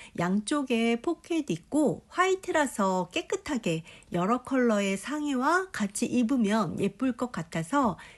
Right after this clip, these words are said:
이 제품도 소개시켜 드립니다. 이 자켓은 소재의 텍스처와 컬러감이 정말 예쁜데요.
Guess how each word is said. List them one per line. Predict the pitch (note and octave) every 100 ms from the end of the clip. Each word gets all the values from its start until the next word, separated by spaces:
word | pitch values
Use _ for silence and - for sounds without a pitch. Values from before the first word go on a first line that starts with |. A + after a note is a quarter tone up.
| -
이 | F#3+
제품도 | F3+ C4 - G3 D#3 B3+ F4
소개시켜 | - D#4+ E4+ - A#3+
드립니다. | A3 E3 E3 D3+ D#3+ D#3+ - - - - -
이 | - A3
자켓은 | G#3 G3+ G#3+ G3 E4 C#4+ D#3
소재의 | - F4+ F#4 F#4 E4+ E4
텍스처와 | E4 - - C4 A#3 A3 A3 G#3+
컬러감이 | F4 F#4 F#4 C#4 G#3 G3 G#3 E3+
정말 | - F3 G#3 A#3+
예쁜데요. | E3 - G#3+ F#3+ E3+ G3+ A3 C#3